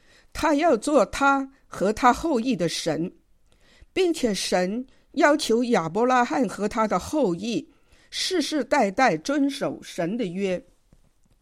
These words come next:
拣选出来的子民怎样分辨呢？就是接着肉体的割礼作为立约的记号。这个记号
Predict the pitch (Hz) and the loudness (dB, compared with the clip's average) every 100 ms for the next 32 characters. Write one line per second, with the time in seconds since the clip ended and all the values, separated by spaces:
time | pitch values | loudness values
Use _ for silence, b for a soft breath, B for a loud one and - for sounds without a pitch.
0 | b b b b b - 254 370 359 202 | b b b b b 2 4 4 2 0
1 | 175 - 294 285 202 233 185 - 180 151 | 0 -4 -2 0 0 0 -2 -4 -4 -4
2 | 156 156 170 - _ _ _ _ _ - | -2 -2 -2 -8 _ _ _ _ _ 2
3 | 214 185 254 269 190 - 277 269 269 294 | 2 2 0 0 -2 2 2 2 2 0
4 | 185 196 202 202 _ _ _ _ _ _ | -2 -6 -10 -12 _ _ _ _ _ _
5 | _ - 370 269 277 302 302 247 220 294 | _ -2 0 0 -2 0 2 4 2 2
6 | 277 202 - 165 175 - 294 285 277 226 | 0 -2 -6 -6 -6 -4 -2 -2 -2 -4
7 | - _ _ _ _ _ - 349 240 165 | -6 _ _ _ _ _ 0 2 2 2
8 | 180 214 - 277 277 208 247 240 156 156 | 0 -2 -4 0 0 0 0 2 0 -4
9 | - 240 156 - 185 - _ _ _ _ | -4 -4 -4 -4 -6 -8 _ _ _ _
10 | _ _ _ _ _ _ _ _ _ _ | _ _ _ _ _ _ _ _ _ _
11 | - 370 247 247 320 262 185 277 196 - | -2 0 0 0 0 0 0 -2 -2 -4